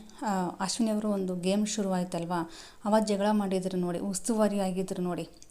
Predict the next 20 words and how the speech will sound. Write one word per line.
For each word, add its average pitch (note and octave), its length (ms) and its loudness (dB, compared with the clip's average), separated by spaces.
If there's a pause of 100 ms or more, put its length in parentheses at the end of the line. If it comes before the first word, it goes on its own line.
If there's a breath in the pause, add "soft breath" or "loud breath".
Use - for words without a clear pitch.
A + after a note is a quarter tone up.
(100)
ಗಿಲ್ಲಿ G3+ 320 0
ಮತ್ತು G#3 320 -2
ಅಶ್ವಿನಿ G#3 300 0
ಉಸ್ತುವಾರ-, G#3+ 600 0
ಉಸ್ತುವಾರಿಯಾಗಿ G#3+ 640 2
ಕೆಲಸ G3 300 0
ಮಾಡ್ತಾಯಿದ್ರಲ್ವ, F3+ 680 -2 (580 loud breath)
ಆ A3 120 6
ಡ್ರಮ್ಮನ್ನು A3 1000 4 (440 loud breath)
ಕಾವ್ಯ A#3+ 460 6
ನೇರವಾಗಿ G#3+ 640 4
ಇ-, A3+ 240 -2
ಆ, G3+ 180 0
ಇಡಕ್ಕೆ G#3+ 360 2
ನೋಡಿದ್ರು. - 640 -4 (180 loud breath)
ಕಾವ್ಯಂದು A#3+ 500 6
ತಪ್ಪು G#3+ 400 -2
ಇಲ್ಲೇ G3+ 380 2
ಇಲ್ಲ F3+ 220 0
ನಿಜವಾಗ್ಲೂ. F#3 760 0